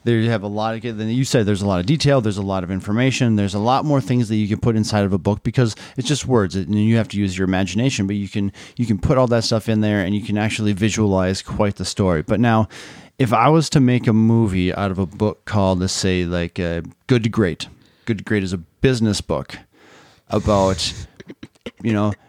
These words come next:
just being good at something is okay, like, "Well, I'm gonna be good at this." Like, "Well, no, you don't wanna be good at something. You wanna be great at something." So it explains the process of rethinking that,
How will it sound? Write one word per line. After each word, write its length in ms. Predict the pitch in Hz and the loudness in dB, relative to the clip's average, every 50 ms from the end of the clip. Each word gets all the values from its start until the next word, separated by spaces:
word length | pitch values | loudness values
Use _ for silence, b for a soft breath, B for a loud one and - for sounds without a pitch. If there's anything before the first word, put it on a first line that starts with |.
| b b - | b b -2
just 260 | - 143 139 - - | -2 -2 -2 0 0
being 260 | 135 135 131 120 107 | 2 2 4 2 2
good 180 | 90 113 113 117 | 2 2 2 2
at 80 | 131 123 | 2 2
something 600 | - 151 139 143 - - 151 156 165 175 165 123 b b b b b b | 2 2 2 2 2 2 2 2 2 2 0 0 b b b b b b
is 340 | - 127 123 113 107 98 - 101 - _ _ _ _ _ _ _ _ _ - 131 | 0 2 2 2 0 -4 -8 -14 -20 _ _ _ _ _ _ _ _ _ -4 -4
okay, 300 | 131 123 - 165 139 113 | -4 -2 0 0 0 0
like, 160 | 120 131 160 | 0 0 0
"Well, 100 | 202 247 | 0 2
I'm 40 | 269 | 4
gonna 160 | 233 165 143 | 4 4 4
be 140 | 127 139 139 | 2 0 -2
good 200 | 120 - 156 151 | 0 0 2 2
at 100 | 135 - | 2 2
this." 280 | 147 120 92 - - - 113 | 0 -2 -2 -2 -6 -8 -8
Like, 120 | 120 117 - | -8 -6 -4
"Well, 100 | 170 175 | -2 0
no, 120 | 180 196 214 | 0 2 2
you 80 | 170 | 2
don't 100 | 123 107 | 2 2
wanna 140 | 95 95 92 | 2 2 0
be 100 | 85 90 | -2 -2
good 180 | 85 98 90 87 | -2 -2 -2 -2
at 120 | 92 - | -2 -2
something. 240 | - 107 110 - 147 | -2 -4 -2 0 0
You 80 | 139 139 | 2 2
wanna 120 | 143 139 | 2 0
be 60 | 135 | 0
great 260 | 123 - 123 117 110 95 | -2 -2 0 0 0 -2
at 60 | 87 | -4
something." 280 | - 78 67 - 85 - | -6 -10 -10 -10 -10 -6
So 100 | 127 123 | -4 -4
it 40 | 127 | -4
explains 560 | 120 - - - 147 147 147 143 143 127 101 | -4 -6 -2 0 2 4 4 4 4 2 0
the 80 | - - | -2 -4
process 580 | - 127 120 107 107 - - - 110 101 - | 0 0 0 2 0 0 0 0 0 0 0
of 80 | 104 92 | -2 -2
rethinking 720 | 101 98 120 120 113 - - 123 117 107 - 113 107 101 | -2 0 0 0 0 -2 -2 -2 -2 -2 -2 -4 -4 -4
that, 240 | 95 90 90 87 | -4 -6 -8 -10